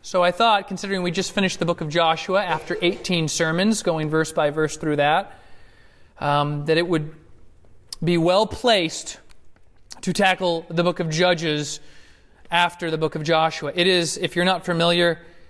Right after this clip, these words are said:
it is, uh, <laughs> it's a book that I feel like H B O or some T V producers could get a hold of. I mean, this is viewer discretion advised. It is leave the kids at home, not safe for the whole family, and yet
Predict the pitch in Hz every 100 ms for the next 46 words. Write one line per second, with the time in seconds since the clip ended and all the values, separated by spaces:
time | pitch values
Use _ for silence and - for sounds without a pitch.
0 | - - - - 160 160 151 147 139 131
1 | - 180 - - - - - - - 165
2 | 185 160 175 170 156 147 - 151 - 165
3 | 147 147 165 170 - 175 156 160 160 139
4 | 127 175 165 165 175 - 190 180 175 175
5 | 170 170 165 156 156 - 156 156 143 165
6 | 160 139 147 147 165 175 151 139 139 165
7 | 190 185 156 151 - 175 165 - 170 151
8 | 139 147 165 185 190 208 202 - - -
9 | - - - - 160 160 143 151 190 202
10 | 175 - 214 165 160 - 202 208 202 185
11 | 160 170 214 - - 190 190 - 185 170
12 | 165 180 170 175 170 170 170 170 165 160
13 | 165 160 160